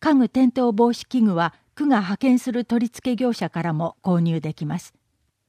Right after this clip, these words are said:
令和二年度に取り付け業者から購入する場合の価格、税別。ベルト式金具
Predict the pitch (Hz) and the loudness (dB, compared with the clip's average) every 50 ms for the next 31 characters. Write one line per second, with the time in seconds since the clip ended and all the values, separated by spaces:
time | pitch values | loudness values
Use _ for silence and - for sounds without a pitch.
0 | _ _ _ _ _ _ _ _ _ - 254 294 285 247 208 180 180 180 185 202 | _ _ _ _ _ _ _ _ _ 2 4 6 6 6 4 4 4 2 4 6
1 | 214 233 254 247 220 180 185 170 165 170 180 170 - _ - 233 240 277 277 - | 6 6 8 6 6 4 2 0 -2 -2 -4 -6 -10 _ 2 4 4 4 2 0
2 | - - - 285 247 220 285 277 247 - 208 170 - 175 165 170 165 - - - | -4 -6 -4 -4 -2 0 0 -2 -2 -2 -6 -6 -6 -6 -4 -4 -4 -6 -4 0
3 | 214 214 220 196 196 208 202 180 - 202 190 196 185 160 190 180 180 175 175 175 | 2 4 4 4 4 2 0 -2 -4 -4 -2 -2 -2 0 0 0 0 0 -2 -2
4 | 170 175 147 - - - - - - 160 - - 151 - - _ _ _ 190 135 | -2 -2 -4 -4 -8 -12 -12 -10 -10 -10 -10 -12 -16 -18 -18 _ _ _ -8 -2
5 | 196 185 175 156 - 165 151 - - 151 - _ _ _ _ _ _ _ _ _ | 0 0 0 0 -2 -6 -8 -8 -10 -16 -18 _ _ _ _ _ _ _ _ _
6 | _ _ _ _ _ _ _ 185 226 247 285 - - 294 254 - - - 285 247 | _ _ _ _ _ _ _ 2 4 4 2 0 -2 -6 -6 -6 -6 -8 -8 -6
7 | - - 233 220 208 202 180 175 - | -2 0 2 2 2 0 -2 -4 -6